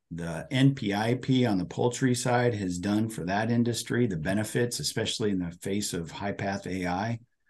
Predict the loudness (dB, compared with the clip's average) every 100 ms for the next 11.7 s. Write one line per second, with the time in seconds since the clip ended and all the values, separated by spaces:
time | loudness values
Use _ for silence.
0 | -20 _ _ _ -10 -8 -8 -4 -2 -2
1 | 2 2 4 2 2 2 0 0 0 0
2 | -2 0 2 2 2 -2 -6 _ -8 -4
3 | -4 -6 _ -6 -4 -4 -4 -2 0 2
4 | 2 4 2 -2 -4 -4 -2 -2 0 0
5 | 0 -2 -6 _ _ -4 -2 2 2 2
6 | -2 -2 -4 -6 -8 -8 -8 -8 -6 -4
7 | -4 -4 -6 -8 -6 -4 -4 -4 -6 -6
8 | -8 -10 _ _ _ _ _ _ _ _
9 | -6 -4 -4 -6 _ _ -2 6 8 8
10 | 6 0 -4 0 4 4 4 2 2 2
11 | -2 -6 -10 -8 -10 -10 -12